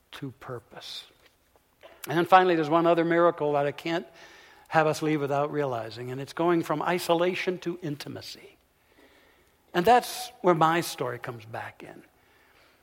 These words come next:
Because I got to, uh, my early thirties, and though I was a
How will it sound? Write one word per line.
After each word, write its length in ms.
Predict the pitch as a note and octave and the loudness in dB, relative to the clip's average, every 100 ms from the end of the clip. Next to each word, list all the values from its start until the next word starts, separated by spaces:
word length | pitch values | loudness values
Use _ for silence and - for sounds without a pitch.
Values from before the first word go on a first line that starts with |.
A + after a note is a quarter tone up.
| _ | _
Because 340 | - E3 E3 B2 - - | -2 4 4 2 -12 -2
I 160 | F3 A#3+ | 2 2
got 360 | F3+ F3+ F3 | 4 2 2
to, 360 | - E3+ D3 C3+ - - - | 0 0 0 -2 -10 -20 -6
uh, 220 | C#3+ C3+ | -4 -2
my 220 | D3+ C#3+ D#3 | 0 0 4
early 360 | F#3+ A3+ F#3+ | 6 6 4
thirties, 760 | - - F#3 G3+ C#3+ A#2 C#3+ D3 | 0 2 4 4 2 -4 -6 -4
and 120 | D3+ | 2
though 160 | D#3 D3 | 4 4
I 140 | C3+ | 2
was 240 | C3 A2+ | 0 -6
a 200 | B2 A2+ | -8 -8